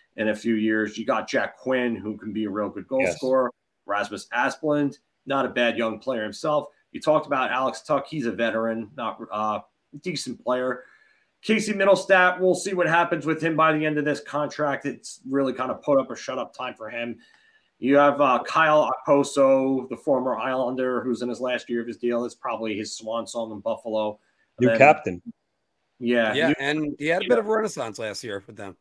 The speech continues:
Speaker 2: He
Speaker 1: Yeah,
Speaker 2: did.
Speaker 1: but I, I, I still think he's gone unless he takes a big pay cut, which is possible, but I, I, I think he's probably gone.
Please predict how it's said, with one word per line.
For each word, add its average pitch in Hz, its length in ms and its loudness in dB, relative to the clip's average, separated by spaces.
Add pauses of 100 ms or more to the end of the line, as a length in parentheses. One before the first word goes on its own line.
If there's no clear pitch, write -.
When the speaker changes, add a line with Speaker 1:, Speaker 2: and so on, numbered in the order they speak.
(560)
Speaker 2:
He 233 180 2
Speaker 1:
Yeah, 240 160 10
Speaker 2:
did. 233 100 8
Speaker 1:
but 220 100 4
I, - 20 4
I, - 600 -2
I 214 40 6
still 208 300 4
think 180 260 2
he's 156 240 -2
gone 147 260 4
unless 139 280 2
he 139 120 -4
takes 131 260 -2
a 127 40 0
big 117 280 -2
pay 110 220 -4
cut, 104 280 -6
which 139 340 -6 (160)
is 117 140 0
possible, 139 520 0
but 110 300 -2 (400)
I, 139 320 2
I, 147 120 -2 (180)
I 147 60 2
think 147 260 -2
he's 123 180 -6
probably 107 440 -4
gone. 107 380 -2